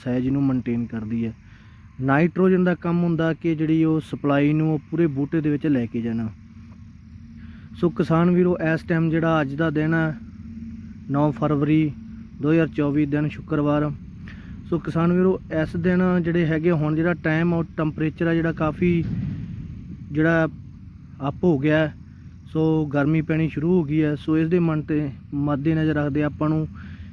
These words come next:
ਜਿਹੜਾ ਤੇਰਾਂ ਜ਼ੀਰੋ ਪੰਤਾਲੀ ਦਾ ਸਭ ਤੋਂ ਵਧੀਆ ਰਿਜ਼ਲਟ ਰਹੂਗਾ, ਕਿਉਂਕਿ ਜਿਹੜੀ ਪੋਟਾਸ਼ ਹੁੰਦੀ ਹੈ, ਠੰਡੀ ਹੁੰਦੀ ਹੈ। ਸੋ ਕਈ ਵਾਰ ਜ਼ਿਮੀਂਦਾਰਾਂ ਦੇ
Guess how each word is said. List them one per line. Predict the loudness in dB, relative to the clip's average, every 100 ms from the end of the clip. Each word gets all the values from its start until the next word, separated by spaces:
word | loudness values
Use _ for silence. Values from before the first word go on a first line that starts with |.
| -4
ਜਿਹੜਾ | 0 0 4
ਤੇਰਾਂ | 4 6 6
ਜ਼ੀਰੋ | 4 2
ਪੰਤਾਲੀ | 0 -2 -2 -2
ਦਾ | -2
ਸਭ | -2 -2
ਤੋਂ | -2
ਵਧੀਆ | 0 0 0
ਰਿਜ਼ਲਟ | 0 0 0
ਰਹੂਗਾ, | 0 2 0 0 -2 -12 -14 -14 -14 -10 0
ਕਿਉਂਕਿ | 2 4 4
ਜਿਹੜੀ | 2
ਪੋਟਾਸ਼ | 0 0 2 2 0
ਹੁੰਦੀ | 0 2 0
ਹੈ, |
ਠੰਡੀ | 0 -2 0 2
ਹੁੰਦੀ | 2 2 0
ਹੈ। | -4 -8 -12 -12 -10 -10 -10 -10 -4
ਸੋ | -2
ਕਈ | 4 6 6 4
ਵਾਰ | 4 2
ਜ਼ਿਮੀਂਦਾਰਾਂ | 2 0 2 2 0
ਦੇ | 0